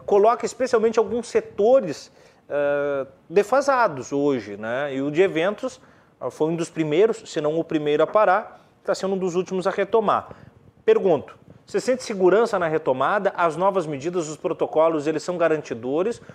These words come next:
Ou, diante do que está posto agora pra retomada dos eventos, você teme a possibilidade daquele para e arranca que tivemos lá atrás, se níveis de contágio começarem a aumentar em aspecto quantitativo?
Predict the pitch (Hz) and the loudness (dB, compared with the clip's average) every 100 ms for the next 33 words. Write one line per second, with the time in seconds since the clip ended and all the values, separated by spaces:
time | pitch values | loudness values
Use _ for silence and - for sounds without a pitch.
0 | - - 466 466 294 98 - - _ _ | -20 4 8 8 6 0 -14 -20 _ _
1 | 135 151 180 233 277 285 226 240 - 226 | -10 2 4 4 2 -2 -4 -6 0 0
2 | 226 214 208 226 190 170 170 143 123 151 | 2 2 4 0 2 2 4 4 2 0
3 | 151 156 160 156 139 131 117 175 202 - | 0 0 0 -2 -4 -4 -2 -4 -4 -12
4 | - - 190 214 220 196 - - 240 302 | -20 -10 0 2 2 0 -4 -2 2 2
5 | 294 277 - 202 202 - 202 - 196 175 | -2 -8 -10 -8 -8 -2 -2 -2 -4 0
6 | 156 139 170 208 190 180 185 175 202 202 | 0 0 2 0 -2 -2 -2 0 -4 -2
7 | - 208 208 160 180 196 185 - 170 190 | 0 2 2 2 0 -2 -6 -4 -2 0
8 | 175 170 143 147 175 208 - - - _ | 2 2 2 0 0 0 -4 -20 -20 _
9 | - - 180 196 196 170 180 170 147 170 | -14 -4 0 2 2 0 -2 -4 0 0
10 | 180 - 156 - 160 160 151 139 143 151 | 0 -4 -8 -4 -4 -2 -4 -2 -2 0
11 | 147 - 143 135 - 135 - 131 - - | -4 -6 -10 -10 -8 -8 -4 -6 -6 -12